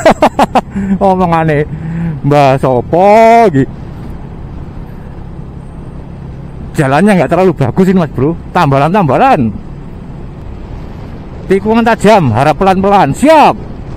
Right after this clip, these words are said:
Nah, ini tambalan-tambalan meneh. Ditambah tikungan tajam. Nanjak.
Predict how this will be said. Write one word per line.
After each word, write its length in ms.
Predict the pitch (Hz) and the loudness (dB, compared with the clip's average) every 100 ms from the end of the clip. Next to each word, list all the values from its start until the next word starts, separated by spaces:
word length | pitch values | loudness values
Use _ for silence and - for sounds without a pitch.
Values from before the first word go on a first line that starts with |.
| - - - - - - - - | -14 -12 -12 -12 -12 -12 -12 -6
Nah, 160 | 95 95 | -2 0
ini 240 | 117 104 87 - - - - - - | 0 0 -4 -8 -12 -12 -12 -12 -10
tambalan-tambalan 760 | - 104 101 107 107 101 98 104 | -6 -2 0 0 0 0 0 0
meneh. 240 | 110 110 120 - - - - - - - - - - - | 0 0 -4 -8 -12 -12 -12 -12 -12 -12 -10 -10 -10 -4
Ditambah 300 | 113 110 104 | 0 0 0
tikungan 320 | - 117 120 | -4 -4 -2
tajam. 400 | 117 113 - 107 85 82 - - - - - - - - - - - - - - - - - - - | 0 -2 -2 -4 -4 -10 -14 -16 -16 -16 -16 -16 -16 -14 -14 -14 -14 -14 -14 -14 -14 -14 -12 -14 -8
Nanjak. 480 | 127 139 131 175 - | -2 0 2 2 0